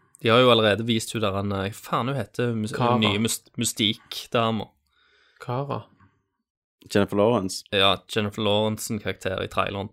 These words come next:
Speaker 1: tidligere
Speaker 3: Vent, er, er hun med?
Speaker 1: fjor.
Speaker 2: Er hun med?
Speaker 3: Jeg har ikke
Speaker 1: Det er
Speaker 3: fått med
Speaker 1: ikke
Speaker 3: noe av dette, jeg.
Speaker 2: Det er ikke hun?
Speaker 3: Nei.
Speaker 1: Hun ligner jævlig på henne.
Speaker 2: Nei, det kan ikke være hun.
Speaker 1: Det ligner
Speaker 2: Altså, det
Speaker 1: jævlig
Speaker 2: begynte
Speaker 1: på
Speaker 2: jo med den tech-demoen,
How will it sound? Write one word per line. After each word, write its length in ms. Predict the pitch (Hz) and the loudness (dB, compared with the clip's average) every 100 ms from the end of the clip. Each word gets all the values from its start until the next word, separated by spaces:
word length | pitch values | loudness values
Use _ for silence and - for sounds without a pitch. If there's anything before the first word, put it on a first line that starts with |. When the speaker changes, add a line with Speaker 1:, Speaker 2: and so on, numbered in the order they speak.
| - | -8
Speaker 1:
tidligere 460 | 101 78 101 95 | -6 -2 0 2
Speaker 3:
Vent, 40 | 107 | 0
er, 200 | - 95 | 0 0
er 40 | |
hun 100 | 104 131 | 2 2
med? 180 | 127 65 | 2 -2
Speaker 1:
fjor. 160 | - - _ _ _ _ - | -6 -20 _ _ _ _ -8
Speaker 2:
Er 60 | |
hun 260 | - 123 208 | -2 0 0
med? 180 | - - - _ - | -2 -8 -20 _ -2
Speaker 3:
Jeg 100 | 90 | 0
har 60 | |
ikke 80 | 95 | 2
Speaker 1:
Det 80 | 180 | 0
er 40 | - | 0
Speaker 3:
fått 100 | - | 0
med 100 | - | 0
Speaker 1:
ikke 80 | |
Speaker 3:
noe 120 | 67 92 | 2 0
av 80 | |
dette, 300 | 87 - 92 85 | -2 -2 -2 -2
jeg. 160 | - _ _ | -4 _ _
Speaker 2:
Det 80 | - | -10
er 40 | 104 | -6
ikke 200 | 165 120 | -4 -4
hun? 280 | 95 185 - _ _ - | -2 -4 -6 _ _ -8
Speaker 3:
Nei. 160 | - 71 85 - | -4 -2 -4 -8
Speaker 1:
Hun 120 | 143 | -6
ligner 400 | 151 123 92 104 | -2 -2 -2 0
jævlig 340 | 131 107 - - | 0 0 0 0
på 100 | 160 | 0
henne. 220 | 98 147 - - - | 0 -4 -8 -18 -18
Speaker 2:
Nei, 180 | - - | -12 -8
det 80 | - | -8
kan 80 | - | -6
ikke 140 | - - | -8 -8
være 100 | 98 | -8
hun. 180 | - - _ | -10 -12 _
Speaker 1:
Det 100 | 113 | -2
ligner 260 | 113 98 98 | 0 0 -2
Speaker 2:
Altså, 160 | 104 127 | -2 2
det 60 | |
Speaker 1:
jævlig 160 | 135 135 | 2 6
Speaker 2:
begynte 200 | 151 160 | 4 4
Speaker 1:
på 40 | |
Speaker 2:
jo 60 | 175 | 4
med 100 | 156 | 4
den 120 | 135 | 4
tech-demoen, 840 | - 156 - 160 156 135 104 98 | 2 -4 2 6 6 6 2 -2